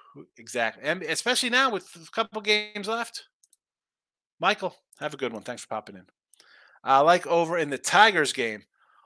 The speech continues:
Holbrook, Scat Pack three nine two. I, I'm liking the under because, listen, Red Sox are not hit, and the park is an under park. I know they put up runs against Houston. I got bit by it.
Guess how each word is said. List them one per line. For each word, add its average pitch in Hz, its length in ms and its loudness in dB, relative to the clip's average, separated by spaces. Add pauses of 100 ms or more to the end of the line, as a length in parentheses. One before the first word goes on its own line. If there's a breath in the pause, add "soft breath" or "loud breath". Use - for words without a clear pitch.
(100)
Holbrook, 233 580 4
Scat 254 480 -2
Pack 233 240 -4
three 240 220 -12
nine 226 240 -8
two. 247 260 -10 (100)
I, 214 240 4 (680)
I'm 247 240 8
liking 233 300 4
the 170 140 0
under 147 420 2 (200)
because, 135 720 -4 (1300)
listen, 139 180 -16 (220)
Red 165 180 -10
Sox 185 200 -4
are 147 40 -8
not 123 240 -4
hit, 127 220 -10 (200)
and 139 420 -10 (120)
the - 80 -18
park 160 320 -6
is 156 100 -10
an 139 80 -8
under 127 200 -6
park. 156 380 -8 (1500)
I 127 80 -12
know 151 160 -8
they 170 160 -6
put 175 160 -6
up 160 100 -6
runs 165 160 -2
against 156 240 -8
Houston. 185 380 -12 (520)
I 123 120 -6
got 143 200 0
bit 165 160 -2
by 165 200 4
it. 190 140 -12